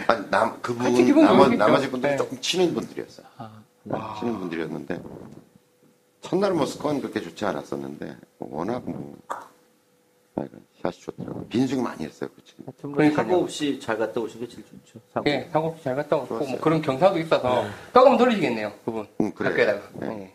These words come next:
Speaker 1: 그러라고 제가 얘기했어요. 싸,
Speaker 4: 그렇지.
Speaker 1: 싸, 싸게
Speaker 2: 그래서 이제
Speaker 1: 치자.
Speaker 2: 이 이야기를 들으신 저희 그 마음골프 학교의 이제 스태프분이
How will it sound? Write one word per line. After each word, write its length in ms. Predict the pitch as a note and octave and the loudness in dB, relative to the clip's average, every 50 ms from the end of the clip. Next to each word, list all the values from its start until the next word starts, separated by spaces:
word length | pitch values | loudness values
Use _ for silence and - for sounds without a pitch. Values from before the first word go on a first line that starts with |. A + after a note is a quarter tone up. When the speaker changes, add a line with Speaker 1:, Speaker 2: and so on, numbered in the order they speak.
| _ _ | _ _
Speaker 1:
그러라고 420 | - G2 G2+ A2 G2 G2 E2+ D#2+ | -4 -2 0 2 2 0 0 -2
제가 160 | - D2 D2 D2 | -6 -8 -10 -10
얘기했어요. 480 | B1 B1 B1 - D2 D2+ - - - _ _ _ | -10 -12 -12 -12 -12 -14 -14 -20 -20 _ _ _
싸, 320 | _ - - C2+ C2+ - - - - - | _ -4 -4 -2 -2 -4 -6 -10 -14 -10
Speaker 4:
그렇지. 260 | - - A2+ - - | -8 -6 -6 -6 -6
Speaker 1:
싸, 240 | - - - - - | -6 -6 -6 -6 -8
싸게 200 | - - - - | -6 -4 0 4
Speaker 2:
그래서 160 | E3 D#3+ D#3+ E3 | 4 4 4 4
이제 220 | D#3 D#3 D3 C#3+ | 4 6 4 4
Speaker 1:
치자. 140 | - - - | 4 0 -2
Speaker 2:
이 260 | G#3+ G#3 A3 A3+ G#3+ | 0 2 4 4 2
이야기를 500 | G3 - E3+ D#3+ F3+ F#3+ F#3 G3+ G3 F3 | 2 4 6 8 8 8 8 6 2 2
들으신 580 | F#3 F#3+ G3 G3 F#3 - E3 D3+ C#3 C#3 A#2+ A#2 | 2 4 4 4 2 4 2 2 2 2 -4 -4
저희 420 | - B2+ C3+ C3+ C3+ B2+ A#2+ A#2+ - | -2 -2 -2 0 -2 -4 -6 -8 -6
그 100 | - C3 B2 A#2 A#2 A#2 | -4 -4 -4 -4 0 6
마음골프 720 | B2+ C3 - F3+ G#3 G3+ - - E3+ C#3+ B2+ A#2 G#2+ G#2 - - _ _ _ _ _ _ _ _ | 6 6 8 6 2 0 0 -2 -2 -2 -2 -4 -8 -10 -16 -20 _ _ _ _ _ _ _ _
학교의 540 | - D#3 D#3+ - D#3+ D3 C3 B2 A#2 A2 G#2+ | -10 -10 -2 2 4 4 4 4 2 0 0
이제 100 | G#2+ G#2+ | -2 -6
스태프분이 720 | G#2 - - G3 F#3+ F#3 - A#2+ B2 D4 D4 - - - | -6 2 2 2 2 4 -2 0 0 0 0 0 -2 -6